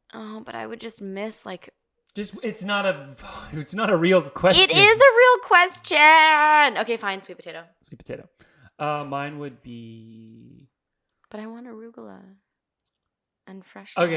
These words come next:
Speaker 1: lettuce.
Speaker 2: I'll do arugula.
Speaker 1: No, no, no.
Speaker 2: <laughs>
Speaker 1: Aw,
Speaker 2: I'll
Speaker 1: you're
Speaker 2: do
Speaker 1: so
Speaker 2: arugula.
Speaker 1: sweet. No, no, no, no. Answer it for yourself.
Speaker 2: I would say vegetables. I mean, I love cauliflower.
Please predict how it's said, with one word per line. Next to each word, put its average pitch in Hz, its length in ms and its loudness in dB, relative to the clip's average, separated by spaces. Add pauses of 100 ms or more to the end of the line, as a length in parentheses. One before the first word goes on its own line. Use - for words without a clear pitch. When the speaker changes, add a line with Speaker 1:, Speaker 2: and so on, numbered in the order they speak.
(120)
Speaker 1:
lettuce. - 200 -20
Speaker 2:
I'll 175 220 0
do 170 240 -6
arugula. 127 540 -10
Speaker 1:
No, 359 240 -6
no, 330 120 -4
no. 226 100 -6
Speaker 2:
<laughs> - 20 -12
Speaker 1:
Aw, 202 960 6
Speaker 2:
I'll 202 220 0
Speaker 1:
you're 440 180 2
Speaker 2:
do - 100 0
Speaker 1:
so 294 60 2
Speaker 2:
arugula. 269 240 2
Speaker 1:
sweet. 254 220 -2
No, 349 120 4
no, 392 80 2
no, 370 140 4
no. 294 60 6
Answer 269 340 0
it 247 60 -6
for 262 80 -8
yourself. 220 440 -8
Speaker 2:
I 190 140 -6
would 247 180 -8
say 190 720 -8
vegetables. 214 1000 -12 (340)
I 160 80 -18
mean, 175 160 -12
I 170 80 -8
love 151 360 -6
cauliflower. 131 840 -20